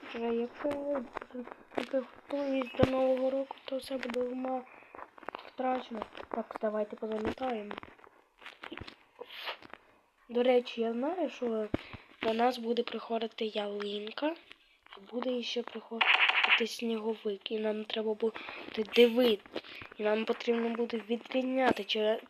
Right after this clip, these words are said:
це аномальне чудовисько, чи справжнє. Бо якщо аномальне, то ми маємо подзвонити в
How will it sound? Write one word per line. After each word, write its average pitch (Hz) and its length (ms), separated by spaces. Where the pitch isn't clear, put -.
це 226 240
аномальне 233 1800
чудовисько, 208 760
чи - 180
справжнє. 202 720
Бо 214 60
якщо 208 280
аномальне, 277 680
то 226 160
ми 233 160
маємо 233 1120
подзвонити 220 680
в 214 420